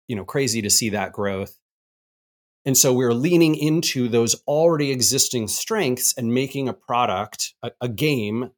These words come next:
that leans into food and feminism world and is centered in this very unusual setting of mid-century Italy, right? Nineteen sixties Italy.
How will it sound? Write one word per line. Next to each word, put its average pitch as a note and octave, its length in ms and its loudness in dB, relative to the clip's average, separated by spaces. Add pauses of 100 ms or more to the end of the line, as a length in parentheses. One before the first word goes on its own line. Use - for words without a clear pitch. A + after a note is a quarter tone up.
that B2 200 -6
leans C#3 400 2
into A2 680 -4 (520)
food E3 220 -2
and B2+ 180 0
feminism A2 720 -4
world A2 640 -6 (540)
and A#2 100 -4
is A2 180 0
centered B2 500 0
in A2 240 -6
this - 400 -2 (840)
very A#2 240 0
unusual B2 640 -2
setting A2 380 -2
of G#2+ 160 -10
mid-century A2 680 -2
Italy, G#2 340 -8
right? G#2+ 180 -6
Nineteen A2 300 -8
sixties G#2 460 -2
Italy. G2 440 -4